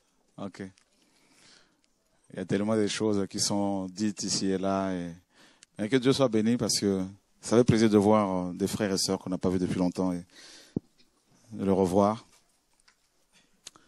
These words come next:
Dieu est bon. Gloire à Dieu. Quelqu'un a une question par rapport à l'enseignement d'hier ? Hier, j'avais donné Daniel vingt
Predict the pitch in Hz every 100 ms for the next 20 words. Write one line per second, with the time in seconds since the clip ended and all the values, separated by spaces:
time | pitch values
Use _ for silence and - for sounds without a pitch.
0 | _ _ _ - 92 110 120 123 - 110
1 | 104 117 110 - _ _ _ _ _ _
2 | _ _ - _ _ _ _ _ _ -
3 | - 101 98 95 87 90 - _ _ -
4 | _ 127 120 165 143 135 123 139 131 120
5 | 127 123 113 110 113 110 127 147 - -
6 | - - 143 135 131 135 131 131 123 135
7 | 104 123 147